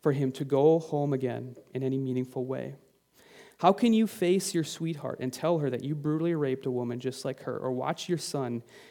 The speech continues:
take his first step when you are reminded of the child you murdered?" Tom experienced the death of his friend as if a part of himself had been forever destroyed, the part that was good and honorable and trustworthy.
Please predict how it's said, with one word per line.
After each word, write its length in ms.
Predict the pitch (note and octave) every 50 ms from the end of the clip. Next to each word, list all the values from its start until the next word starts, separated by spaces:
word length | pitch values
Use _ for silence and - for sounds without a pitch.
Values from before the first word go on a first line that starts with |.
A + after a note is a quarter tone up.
| _
take 220 | - - D#3+ D3+ -
his 160 | D3+ C#3+ -
first 320 | - - - D3 D3+ -
step 300 | - - D3 A#2 A#2+ -
when 120 | C3 C3 C#3
you 320 | C3+ C#3 D3 D#3+ D#3+ D#3+ D#3+ - - _ -
are 100 | C3+ C#3+
reminded 600 | C#3 C3+ B2+ B2 A#2+ A#2+ A#2 A#2+ A#2 A2+ A#2 A#2+ - - -
of 100 | - C3+
the 80 | C3+ C3+
child 380 | C3+ - C#3 B2 A#2+ A#2 A#2+
you 100 | B2+ B2
murdered?" 440 | B2 B2 A#2+ A#2 A#2 - - - - - _ _ _ _ _ _ _ _ - - - - _
Tom 240 | - - E3+ F3+ G3
experienced 560 | G3 G3 - - - F3 F3 F3+ F3+ F3+ -
the 40 | E3+
death 300 | D3 C#3 C#3+ D#3+ F3+ -
of 60 | G#3+
his 160 | F#3+ F#3+ G3 -
friend 260 | - D#3+ D3+ D3 -
as 180 | C#3+ D3+ D3
if 180 | D#3+ E3 D#3+ -
a 40 | D3+
part 340 | - - - F3 F3 F#3 F3+
of 120 | E3+ D#3+
himself 540 | - D#3+ D3 C#3 - - - F3+ F#3 F3 F3
had 160 | E3 D3+ D3
been 120 | C#3+ D3 C#3
forever 520 | C#3 - D3 C#3+ D3+ D#3 D#3+ D#3+ D#3+ D#3+ - - - - _ -
destroyed, 520 | D3+ C#3+ - - - - D3+ C3 A#2 A#2
the 60 | B2+
part 320 | A#2+ - - D3 D3 C#3+ C#3+
that 120 | C3+ B2
was 160 | B2+ B2+ B2+
good 400 | - - C#3+ C#3+ C#3+ D3+ D#3 D#3+ - - - - - _ -
and 100 | C#3 C3+
honorable 640 | - A#2+ A#2+ A#2+ B2 B2+ B2 B2 B2 A#2+ C3+ - _ _ _ -
and 120 | - B2+
trustworthy. 600 | - - A#2 A2+ - - - - - - - -